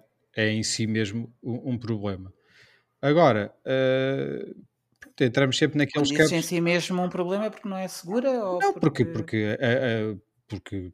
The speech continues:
Speaker 1: pode ser uma, uma empresa, eh, que faz a V P N e que depois vende os dados que tu,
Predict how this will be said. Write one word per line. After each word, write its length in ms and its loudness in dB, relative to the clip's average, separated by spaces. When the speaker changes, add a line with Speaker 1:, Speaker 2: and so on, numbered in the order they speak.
Speaker 1:
pode 260 -6
ser 180 -6
uma, 340 -6
uma 160 -6
empresa, 420 -4
eh, 640 -6
que 360 0
faz 320 2
a 80 0
V 100 0
P 140 2
N 360 6
e 40 -4
que 60 -12
depois 200 2
vende 240 0
os 100 -2
dados 300 -2
que 240 -20
tu, 480 -6